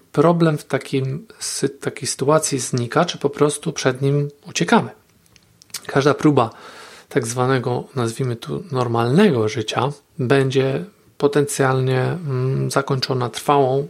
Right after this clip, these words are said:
i dużo bardziej bolesną kontuzją, E, o czym oczywiście doskonale lekarze zdają sobie sprawę, ale zamiast przestrzec pacjenta przed, no, przed taką sytuacją w odpowiedzialny sposób, proponuje się takiemu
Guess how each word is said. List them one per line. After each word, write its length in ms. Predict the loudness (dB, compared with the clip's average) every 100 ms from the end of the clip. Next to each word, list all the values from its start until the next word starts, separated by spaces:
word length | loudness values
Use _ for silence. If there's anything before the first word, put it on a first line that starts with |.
| -10
i 120 | -12
dużo 280 | -2 2 2
bardziej 440 | 2 0 0 -2 -2
bolesną 420 | 0 0 -2 -2
kontuzją, 580 | -2 -2 -2 2 0 0 -12 -20 -20 -20 -20 -20 -6
E, 180 | -4 -4 0
o 120 | 0
czym 200 | 4 4
oczywiście 560 | 4 0 -2 0 -2 -2 -10 -8
doskonale 680 | -4 0 0 2 2 4 4
lekarze 640 | 2 0 0 0 0 -2 -2
zdają 280 | -2 -2
sobie 200 | -2 -4
sprawę, 500 | -6 -4 -2 2 0 0 _
ale 160 | 0 2
zamiast 320 | 4 2 0
przestrzec 520 | 0 2 2 -2 -4
pacjenta 560 | -4 -4 2 2 2 -4
przed, 420 | -2 0 -2 -6 -20 -18 -18 -18 -18 -20 -20 -20 _ -4
no, 420 | 0 2 2 0 -14 -14 -10
przed 360 | 0 0 0 -2
taką 420 | -4 0 0 0
sytuacją 880 | -2 -6 2 2 2 2 2 2 2
w 60 | -2
odpowiedzialny 520 | 0 0 2 2 2
sposób, 540 | 0 -2 2 0 0
proponuje 640 | -4 0 2 4 4 4
się 340 | 2 0 0 2
takiemu 800 | 0 4 2 4 2 2 -4